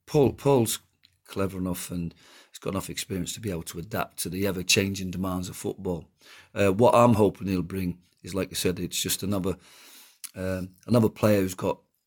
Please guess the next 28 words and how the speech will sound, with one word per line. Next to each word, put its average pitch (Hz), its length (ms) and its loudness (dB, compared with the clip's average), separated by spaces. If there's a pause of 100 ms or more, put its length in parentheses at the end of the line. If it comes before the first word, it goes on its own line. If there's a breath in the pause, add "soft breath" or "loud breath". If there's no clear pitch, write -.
full-time 110 520 2
experience. 104 840 2
He's 95 140 -10
got, - 260 -2
um, 90 300 -4 (220 loud breath)
he 104 100 -4
knows 113 260 6
what 101 100 4
it's 82 140 2
like 101 220 2
to 101 80 -8
be 92 160 -2
a 92 40 0
young 95 240 2
player 98 300 2
to - 160 -8
come 95 300 -4
through 98 260 2
at - 60 -4
a - 40 -12
club 104 280 -10
like 87 220 -4
Stockport - 600 -6
and 82 100 -10
develop. 92 480 -4 (280)
So 90 120 -12
he's 90 120 -12
got - 160 -20